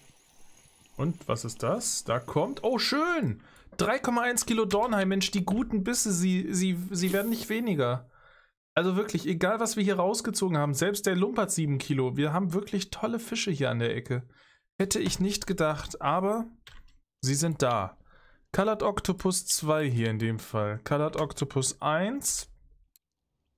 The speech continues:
Zwei, da ist der Hai draufgegangen. Eins, der rote, da ist der Wittling draufgegangen.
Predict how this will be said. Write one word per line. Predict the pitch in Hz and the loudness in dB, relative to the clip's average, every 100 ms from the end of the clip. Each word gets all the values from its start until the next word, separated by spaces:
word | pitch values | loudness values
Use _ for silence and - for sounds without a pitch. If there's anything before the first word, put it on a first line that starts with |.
| _ _ _ _ _ _ _ _ - | _ _ _ _ _ _ _ _ -4
Zwei, | - - 131 151 190 | -2 -2 0 0 2
da | 190 | 0
ist | - - - 156 | 0 0 0 2
der | 135 131 131 - | 2 0 -4 -4
Hai | 151 190 | 0 0
draufgegangen. | 208 220 220 208 208 208 208 - | 0 -2 -2 -2 0 0 -2 -2
Eins, | 143 180 226 - | 0 0 0 -2
der | 160 | 0
rote, | 135 139 202 208 | 0 0 0 -2
da | 185 147 | -2 0
ist | 151 - | -2 0
der | 156 151 147 131 | 0 0 0 -2
Wittling | 123 165 160 143 131 | -2 -2 0 0 2
draufgegangen. | 107 110 107 - - 120 117 110 104 | 2 2 0 -2 0 2 2 2 0